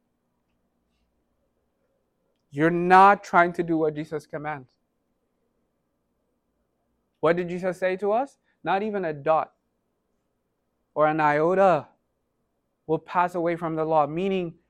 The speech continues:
Jesus valued all of the law. He was the only one that fulfilled the law of God.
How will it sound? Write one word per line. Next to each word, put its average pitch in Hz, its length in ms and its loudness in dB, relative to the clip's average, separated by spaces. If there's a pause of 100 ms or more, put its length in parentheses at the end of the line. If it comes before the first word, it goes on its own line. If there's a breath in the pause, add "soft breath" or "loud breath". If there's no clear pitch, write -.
(140)
Jesus 185 380 -2
valued 151 600 4 (460)
all 180 260 12
of 147 140 6
the 123 120 2
law. 120 240 -6 (160)
He 220 160 -4
was 208 240 8
the 165 180 8 (100)
only 254 360 8
one 214 460 10
that 151 200 6
fulfilled 151 440 -2 (140)
the 139 100 0
law 135 160 6
of 127 120 -4
God. 110 180 -10